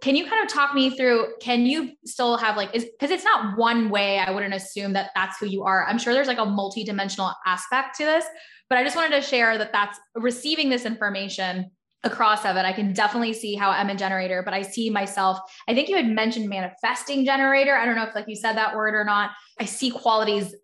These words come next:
of that kind of shine through as well, that have just, they're just me. I'm just, I just go for stuff. Uh, and I do make it happen. And I wish you would have told me the strategy before that I could just let it happen, because I'm definitely always with the gusto to say, "I gotta make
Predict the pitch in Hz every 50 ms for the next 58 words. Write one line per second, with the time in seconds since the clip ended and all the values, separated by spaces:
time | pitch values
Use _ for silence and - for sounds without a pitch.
0 | _ - 208 214 208 196 180 208 208 214 208 190 185 185 180 - - - - _
1 | - - 233 208 190 190 - 226 208 190 190 185 185 196 196 185 180 170 - -
2 | 190 180 185 196 185 175 175 175 180 170 - - - - - 208 185 190 196 185
3 | 180 180 208 190 190 - 190 180 175 190 190 185 196 202 190 175 185 190 - -
4 | 190 190 185 190 185 170 165 - 190 185 196 190 190 180 170 - - - - -
5 | - - - - - - _ - - - _ _ - - 190 - - 220 220 220
6 | 208 240 269 262 254 220 220 - 196 196 185 170 - 180 185 196 202 214 262 330
7 | 320 - 370 349 277 233 254 269 262 254 233 208 208 - 240 240 240 214 196 208
8 | 190 196 190 - 247 247 226 214 202 202 202 208 196 185 185 185 175 190 208 240
9 | 240 240 233 247 247 247 277 285 277 277 247 240 240 226 214 190 214 220 226 240
10 | 202 220 214 214 - 262 262 269 262 254 254 254 - - 269 247 262 269 269 254
11 | 240 226 226 220 226 226 226 226 220 196 214 220 226 220 - 226 214 208 202 202
12 | - 208 208 208 214 214 220 226 226 214 214 214